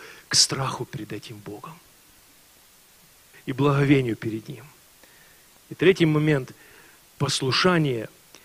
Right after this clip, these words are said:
или понимание Бога, оно всегда ведёт к послушанию Его Слова.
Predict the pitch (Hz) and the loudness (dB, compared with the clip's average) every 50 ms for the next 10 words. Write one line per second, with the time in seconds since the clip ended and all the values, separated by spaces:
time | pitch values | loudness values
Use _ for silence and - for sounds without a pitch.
0 | - - - - 156 147 147 147 - 151 160 160 170 175 185 196 185 156 147 131 | -20 -18 -8 -2 2 4 4 6 6 4 6 6 6 8 8 6 6 6 4 2
1 | 120 120 120 - 170 220 240 185 156 147 139 147 151 151 143 - - - 151 143 | -2 0 6 8 10 10 10 8 8 6 4 4 4 4 2 2 2 2 2 0
2 | - - 113 151 170 180 190 202 190 - - - - - - - - - - 139 | -2 -2 2 4 4 4 4 2 0 -4 -10 -20 -20 -20 -20 -20 -14 -10 -6 -6
3 | 131 117 127 156 165 160 156 - - - - - - - 151 - 139 - - 147 | 0 6 8 8 10 8 6 0 -8 -20 -20 -10 -6 -2 2 2 2 2 2 2
4 | 127 - - 127 123 123 117 113 113 107 110 110 - - 117 98 95 - - | 0 2 2 0 0 -2 -6 -6 -6 -4 -2 -2 -2 -2 -4 -6 -10 -12 -18